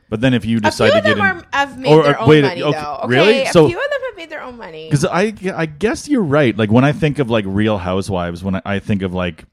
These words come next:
Speaker 1: you know, this is a woman who stays at home and takes care of the kids or whatever,
Speaker 2: Yeah.
Speaker 1: and the husband has the money.
Speaker 2: Mm-hmm.
Speaker 1: But some of these women are like, "No, I'm rich my, uh,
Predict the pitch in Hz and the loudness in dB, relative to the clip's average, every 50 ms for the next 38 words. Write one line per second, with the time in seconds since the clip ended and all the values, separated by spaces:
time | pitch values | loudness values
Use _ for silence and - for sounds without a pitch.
0 | _ _ - 117 120 92 76 73 67 - - 110 104 - 98 95 95 92 92 92 | _ _ -4 -2 -2 -2 -2 -6 -8 -6 -6 -6 -6 -6 -6 -6 -4 -2 -2 -2
1 | 92 90 90 87 82 - 92 90 85 87 85 85 87 85 85 82 - 87 82 - | -2 0 -2 -4 -4 -4 -6 -6 -6 -6 -8 -10 -8 -10 -10 -10 -12 -14 -14 -12
2 | - 85 80 73 78 80 76 - 85 80 78 - 156 92 87 90 90 87 87 85 | -14 -14 -14 -12 -14 -14 -14 -12 -12 -10 -8 -8 -8 -8 -8 -8 -8 -8 -8 -10
3 | 85 87 92 85 82 87 87 85 87 87 80 80 85 87 87 80 67 50 - - | -8 -8 -10 -10 -10 -12 -12 -10 -10 -12 -12 -12 -12 -10 -10 -10 -12 -14 -16 -16
4 | 208 202 180 151 165 _ _ _ _ _ _ - 113 - - 151 147 147 135 123 | -16 -16 -16 -16 -20 _ _ _ _ _ _ -6 -6 0 0 0 2 2 0 0
5 | 107 117 117 113 113 110 107 104 104 98 95 95 95 92 82 - - 123 123 117 | 2 2 2 2 2 2 2 0 0 -2 -2 -4 -6 -6 -8 -4 0 2 2 4
6 | 110 110 117 113 110 107 110 110 - - - 101 95 92 92 92 92 | 4 2 0 0 0 0 0 -2 -2 -4 -6 -6 -4 -4 -4 -4 -6